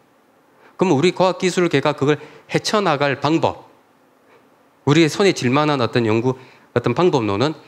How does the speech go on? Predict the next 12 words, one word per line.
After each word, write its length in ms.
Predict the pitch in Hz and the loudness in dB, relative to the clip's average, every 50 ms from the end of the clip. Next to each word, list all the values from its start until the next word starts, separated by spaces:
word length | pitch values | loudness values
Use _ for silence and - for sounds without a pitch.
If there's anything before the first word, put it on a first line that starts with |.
| - _ _ _ _ - | -20 _ _ _ _ -2
융합밖에 960 | 107 120 127 120 98 - - - - - _ _ _ - 135 127 - - 113 | 0 2 2 2 0 -4 -10 -18 -20 -20 _ _ _ -6 -6 -4 -2 -2 -2
없지 220 | - - - 127 | -2 -2 -4 -4
않느냐라는 1080 | 95 90 95 98 104 113 107 92 - - - - - - - _ _ - 123 127 117 107 | -4 -4 -4 -2 0 0 0 -2 -4 -8 -16 -20 -20 -20 -20 _ _ -8 -8 -6 -6 -4
생각입니다. 640 | - 131 123 120 110 101 90 87 78 - 85 80 - _ _ _ _ _ _ _ _ _ _ _ _ _ _ _ _ _ _ _ _ _ _ - - - - - - - - - - - - _ _ _ _ _ _ _ _ _ _ _ | -4 -2 0 0 0 -2 -2 -4 -4 -6 -8 -10 -12 _ _ _ _ _ _ _ _ _ _ _ _ _ _ _ _ _ _ _ _ _ _ -20 -20 -20 -20 -20 -20 -20 -20 -20 -20 -20 -20 _ _ _ _ _ _ _ _ _ _ _
어, 280 | - 104 101 101 104 101 101 | -4 0 0 2 0 2 2
여기 640 | 123 147 160 160 151 147 139 135 135 135 127 120 - | 2 2 2 2 4 4 4 4 4 2 0 0 -2
계신 320 | - 107 104 - 135 135 | -4 -4 -2 0 0 0
분들 260 | 123 131 123 117 117 110 | 0 -2 -2 -2 -2 -2
중에서 520 | - 110 104 98 92 - 127 120 101 90 - - | 0 0 0 0 0 2 2 0 0 0 -2 -2
엘빈 440 | 131 135 151 160 160 185 180 170 - | 2 2 4 4 4 2 2 2 -2
토플러 840 | - - - - _ - - 170 160 160 156 156 151 147 143 135 131 | -8 -16 -18 -20 _ -12 -8 -6 -6 -4 -2 -2 0 0 0 0 -2
책을 720 | - - - - 147 139 - 139 123 113 120 151 165 170 | -4 -6 -4 -4 -2 0 0 0 2 2 2 0 0 -4